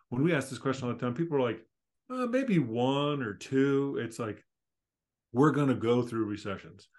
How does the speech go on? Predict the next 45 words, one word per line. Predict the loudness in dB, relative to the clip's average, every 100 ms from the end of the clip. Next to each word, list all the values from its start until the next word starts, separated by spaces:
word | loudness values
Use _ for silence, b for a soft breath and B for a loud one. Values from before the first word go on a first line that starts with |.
| b b
and | 2
we're | 4
gonna | 2
have | 0 -2 -2
one. | -4 -10
The | -2
question | 0 0 0
is, | -4 -4 -10 b b _ _
are | -4
we | -2
gonna | -2 -2
have | 0 0 -2
it | -6 _ _ _ _ _ -20 -20 _ -6
later | 4 6 8 8
this | 6 2
year? | 4 4 2
Are |
we | -2
gonna | -6 -6 -6
have | -6 -6
it | -6
next | -4 -2 -2 0
year, | 2 2 0
the | -2
year | -4
after? | -2 -2 -2 B B -2
And | 4
then |
we're | 6
gonna | 6
have | 4
another | 2 2 2
one, | 2 -2 -4
and | -8
another | -4 0 2
one, | 2 0 -2 -6
and | -4
another | -2 -2 -4
one. | -12 -18 _ _ -2
That | 0 2
is | 2 0
normal | -4 -6 -4 0 0 2 0 -2
economic | -4 -4 -4 -4 -4 -6 -12 _ _ _ _ _ _
cycles. | -8 0 0 -2 -10 -12 -18 -20 _
It's | -4 -4 -6